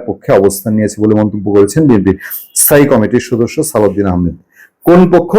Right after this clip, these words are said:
উত্তর পেয়ে যাবেন রুহুল কবির রিজভী আহমেদের কথায়। যাচ্ছি। তিনি কেরানীগঞ্জে একটা প্রোগ্রামে বলছেন যে একটি পক্ষ নির্বাচন ছাড়াই ক্ষমতা থাকার পক্ষে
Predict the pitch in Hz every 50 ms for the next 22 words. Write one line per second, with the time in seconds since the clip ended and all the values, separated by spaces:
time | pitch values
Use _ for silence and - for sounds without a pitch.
0 | 226 190 - - 147 139 - - 160 143 127 139 127 123 117 135 139 160 185 196
1 | 202 185 135 101 107 127 143 170 156 165 160 165 139 110 113 117 117 117 143 156
2 | 143 139 131 117 101 98 98 92 - 87 - - 85 76 82 92 - 110 120 120
3 | - - - 87 78 _ _ _ _ _ _ _ _ _ 104 110 - _ _ _
4 | _ _ _ - 160 208 254 - - 202 202 202 196 185 185 165 147 131 - -
5 | 135 - 147 143 127 143 139 143 139 131 135 127 - - 208 226 226 165 127 120
6 | 123 - - _ _ _ _ - 151 147 - 180 175 185 185 185 185 233 247 214
7 | 190 175 175 170 170 160 143 147 151 151 147 143 151 151 139 156 151 131 135 139
8 | 131 - 143 135 - _ 156 190